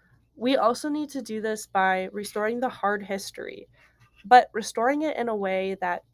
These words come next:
doesn't idolize it. So the Legacy Museum did a really great job at doing this. Um, they really took on a lot of really harsh topics, um,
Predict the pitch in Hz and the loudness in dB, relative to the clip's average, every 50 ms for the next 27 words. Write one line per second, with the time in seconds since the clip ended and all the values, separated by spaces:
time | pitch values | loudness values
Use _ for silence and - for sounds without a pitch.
0 | _ - 185 - 202 202 190 208 208 - - 190 180 180 180 175 170 170 - - | _ -14 -6 -4 -4 -4 -4 -6 -8 -4 -2 -2 0 0 -2 -2 -4 -4 -4 -6
1 | - - - - - _ _ - _ _ _ _ _ _ _ _ _ - - - | -10 -14 -18 -18 -18 _ _ -20 _ _ _ _ _ _ _ _ _ -10 -2 4
2 | 226 220 220 214 214 202 214 208 220 226 247 269 285 277 - 285 277 277 277 254 | 6 6 6 6 4 2 -2 0 0 0 0 0 -2 -6 -6 -4 -4 -2 -4 -4
3 | - 233 233 226 220 214 214 208 202 190 190 196 190 202 196 - 190 190 190 196 | -4 -4 -4 -4 -4 -6 -6 -6 -4 -4 -4 -4 -4 -6 -6 -6 -6 -6 -6 -6
4 | - - 175 170 180 185 180 185 - - 190 180 - - 185 185 190 202 226 240 | -8 -6 -4 -2 -2 -2 -4 -4 -6 -6 -6 -6 -6 -8 -8 -6 -6 -4 -2 0
5 | 262 269 277 269 - - - - - 196 190 185 185 180 180 175 180 190 - _ | 0 0 0 -2 -6 -16 -10 -4 0 0 2 2 2 0 -2 -6 -8 -12 -14 _
6 | - - - - - _ _ _ - 208 208 208 214 214 214 214 - - 202 214 | -20 -20 -20 -20 -20 _ _ _ -4 -2 -2 0 0 0 0 -2 -2 -4 -6 -4
7 | 208 214 226 214 240 220 - 202 190 196 208 202 196 190 185 185 185 180 180 180 | -2 -2 -4 -4 -4 -4 -2 0 0 0 0 -2 -2 0 0 0 0 -2 -4 -4
8 | - - 185 185 185 185 190 196 196 196 - - 185 180 185 202 - - - - | -8 -8 -6 -4 -4 -2 -4 -4 -6 -6 -8 -8 -6 -6 -6 -6 -10 -14 -18 -18
9 | _ _ _ _ _ _ _ - - 202 180 185 190 - 214 226 233 240 - - | _ _ _ _ _ _ _ -6 0 2 2 2 2 0 -2 -2 -2 -4 -8 -12
10 | - - - _ _ _ _ _ _ _ - - 196 190 185 180 180 185 190 | -14 -14 -16 _ _ _ _ _ _ _ -2 2 4 4 4 4 2 -2 -8